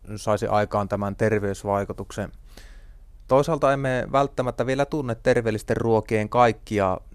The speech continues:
terveysvaikutteisia aineita. Havainto, että myös rasvattomalla kalalla on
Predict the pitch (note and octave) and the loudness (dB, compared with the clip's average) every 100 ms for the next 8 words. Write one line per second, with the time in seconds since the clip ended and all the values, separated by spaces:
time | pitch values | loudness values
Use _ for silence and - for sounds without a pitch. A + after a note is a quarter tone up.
0 | - A2+ A2 G#2 G2+ G2+ G2 F2+ - G2+ | 0 2 2 0 -2 -2 -2 -4 -6 -4
1 | G2 A2 G2+ G2+ G#2 G2+ G2+ F#2+ G2 - | -4 -2 0 2 2 2 -4 -6 -8 -8
2 | - - - - - - C#3+ D#3 D3+ - | -16 -20 -20 -20 -20 -4 0 2 0 2
3 | C3 B2 A#2+ C3 B2 B2 A#2+ - - - | 2 2 0 -2 0 -2 -4 -10 -14 -10
4 | - C3+ D#3+ C#3 - A#2 A2 A2+ C3+ C#3 | 0 2 2 -2 -2 0 0 2 2 4
5 | A#2 G#2 G#2 G#2 G#2 | 4 2 2 0 -2